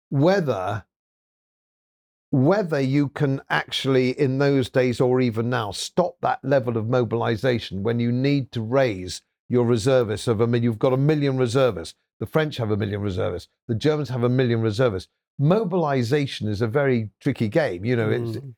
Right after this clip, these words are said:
Speaker 1: it's a complicated game. You've got railway timetables. Uh, you've got all sorts of stuff, you know, s-, giving soldiers their weapons. Uh, the reservists don't have them. They have to be weapons. Are they trained? Yes, they are.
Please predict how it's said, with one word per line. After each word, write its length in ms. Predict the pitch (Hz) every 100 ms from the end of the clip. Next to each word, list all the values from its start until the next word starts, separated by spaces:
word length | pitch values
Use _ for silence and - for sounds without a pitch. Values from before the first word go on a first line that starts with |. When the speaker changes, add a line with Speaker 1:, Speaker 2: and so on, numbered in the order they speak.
| -
Speaker 1:
it's 180 | 170 156
a 60 |
complicated 680 | - 196 202 170 165 147 139
game. 200 | 151 143
You've 80 | 101
got 140 | 101 107
railway 400 | 120 151 139 110
timetables. 720 | - 110 104 92 98 87 - _ _ _
Uh, 180 | 113 101
you've 260 | 147 131 113
got 200 | 127 123
all 220 | 185 190
sorts 460 | - - 180 165 -
of 120 | 104
stuff, 440 | - - 151 113 -
you 80 | 123
know, 140 | 110
s-, 180 | 101 - - 113 - _ _
giving 360 | 175 151 139 123
soldiers 560 | - 151 139 120 117
their 160 | 110 123
weapons. 580 | 131 139 104 78 73 - _ _
Uh, 140 | 107 110
the 140 | 127
reservists 440 | 127 123 139 117
don't 140 | 139 127
have 160 | 135
them. 80 | 104
They 120 | 107 127
have 180 | 127
to 60 | 120
be 80 | 113
weapons. 320 | 123 110 98
Are 120 | 123
they 120 | 120
trained? 260 | 113 120 110
Yes, 140 | 110
they 140 | - 117
are. 220 | 113 85